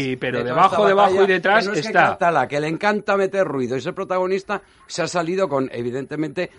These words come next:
Speaker 2: una frase que sabíamos, y yo creo que él es consciente de la que se iba a montar, evidentemente que lo
Speaker 1: Y,
Speaker 2: sabía.
Speaker 1: y, y,
Speaker 2: Pero que hay
Speaker 1: y,
Speaker 2: muchas
Speaker 1: y
Speaker 2: cosas
Speaker 1: una de las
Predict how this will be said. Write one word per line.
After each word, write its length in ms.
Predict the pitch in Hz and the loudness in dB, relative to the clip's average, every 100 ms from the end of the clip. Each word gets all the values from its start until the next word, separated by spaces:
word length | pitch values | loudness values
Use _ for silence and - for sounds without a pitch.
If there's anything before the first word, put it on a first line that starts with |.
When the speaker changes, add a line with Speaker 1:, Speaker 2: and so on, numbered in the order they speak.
| - | -8
Speaker 2:
una 280 | 147 165 160 | -2 0 0
frase 300 | 147 156 165 | -4 -8 -8
que 100 | 143 | -8
sabíamos, 680 | - 107 127 147 151 160 - | -8 -8 -6 -6 -6 -10 -12
y 100 | 98 | -8
yo 100 | 104 | -6
creo 120 | 120 | -4
que 60 | 113 | -4
él 160 | 107 | -4
es 180 | 120 - | -8 -8
consciente 680 | 113 92 - 123 113 139 131 _ - | -10 -12 -8 -8 -6 -10 -12 _ -8
de 240 | 123 147 | -6 -4
la 160 | 143 123 | -4 -4
que 120 | 113 | -4
se 100 | 120 | -6
iba 140 | 131 113 | -4 -4
a 20 | |
montar, 440 | 85 78 127 - - | -6 -6 -6 -6 -14
evidentemente 640 | - 90 110 135 131 - | -14 -12 -10 -8 -8 -10
que 60 | 101 | -14
lo 60 | 92 | -12
Speaker 1:
Y, 20 | |
Speaker 2:
sabía. 300 | 131 127 131 | -8 -8 -8
Speaker 1:
y, 260 | 135 131 139 | -8 -8 -6
y, 160 | 143 143 | -4 -2
Speaker 2:
Pero 140 | 143 | -2
que 100 | 160 | -2
hay 80 | 147 | -2
Speaker 1:
y, 40 | |
Speaker 2:
muchas 280 | 165 160 139 | -2 -4 -6
Speaker 1:
y 20 | |
Speaker 2:
cosas 280 | - 139 139 | -6 -6 -4
Speaker 1:
una 80 | 117 | -2
de 80 | |
las 20 | 117 | -2